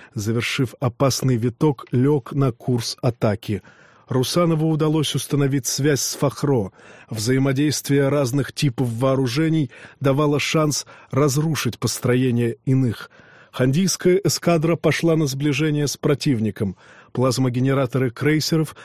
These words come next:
работали посекционно, поддерживая постоянную плотность огня. Прометей избрал в качестве цели атакованный разумными насекомыми корабль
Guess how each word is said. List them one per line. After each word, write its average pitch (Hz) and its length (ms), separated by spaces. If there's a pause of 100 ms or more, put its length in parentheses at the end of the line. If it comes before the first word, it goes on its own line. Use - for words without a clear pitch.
(160)
работали 143 640 (280)
посекционно, 120 1000 (280)
поддерживая 123 720
постоянную 139 840
плотность 131 640
огня. 127 460 (640)
Прометей 139 520
избрал 135 400
в - 120
качестве 143 500
цели 151 440 (180)
атакованный 147 720
разумными 143 600
насекомыми 147 680
корабль 139 500